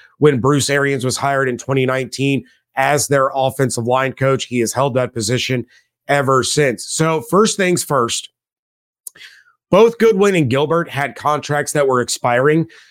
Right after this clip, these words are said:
So it's very possible that one of, if not both of them, may have left the team anyway,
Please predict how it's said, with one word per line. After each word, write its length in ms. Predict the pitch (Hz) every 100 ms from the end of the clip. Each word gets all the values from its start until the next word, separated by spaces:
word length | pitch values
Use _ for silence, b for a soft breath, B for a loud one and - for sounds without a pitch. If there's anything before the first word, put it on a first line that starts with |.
| B
So 220 | - 185 175
it's 140 | 113
very 240 | 165 185
possible 500 | 123 147 156 135 160
that 200 | 139 131
one 260 | 120 139 147
of, 200 | 143 139
if 220 | 139 143 143
not 240 | 135 98
both 260 | 127 139 139
of 80 | 127
them, 300 | 147 147 - B B _
may 300 | 127 151 170
have 240 | 127 143
left 420 | 113 127 143 - 120
the 100 | 139
team 440 | - 139 139 127 -
anyway, 600 | 120 139 147 160 175